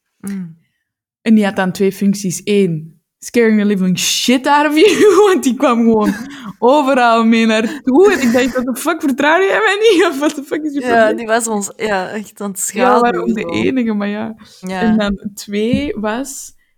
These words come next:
Speaker 2: ehm, die, die was dan ook zo helemaal zo gekleed, zo lang, wit,
Speaker 1: Hm.
Speaker 2: eh, creepy. Eh, om zo wat het, de allures, het gevoel te geven van, eh, er lopen altijd geesten rond
Speaker 1: Ja.
Speaker 2: of zo. En normaal
Speaker 1: Ja.
Speaker 2: ziet je ze niet, maar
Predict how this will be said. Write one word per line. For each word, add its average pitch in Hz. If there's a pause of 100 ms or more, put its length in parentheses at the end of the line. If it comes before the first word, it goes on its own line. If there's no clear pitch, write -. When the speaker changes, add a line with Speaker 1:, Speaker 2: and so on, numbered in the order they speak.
(140)
Speaker 2:
ehm, 208
die, 202
die 202
was 202
dan 185
ook 190
zo 220
helemaal 202
zo 185
gekleed, 175
zo 160
lang, 170
wit, 170
Speaker 1:
Hm. -
Speaker 2:
eh, - (600)
creepy. 180 (680)
Eh, 175 (300)
om 220
zo 220
wat 214
het, -
de 202
allures, 202
het 202
gevoel 180
te 202
geven 180
van, 170
eh, 165
er 165
lopen 170
altijd -
geesten 170
rond 175
Speaker 1:
Ja. 185
Speaker 2:
of -
zo. - (440)
En 170
normaal 170
Speaker 1:
Ja. 170
Speaker 2:
ziet 190
je 214
ze 190
niet, 202
maar 170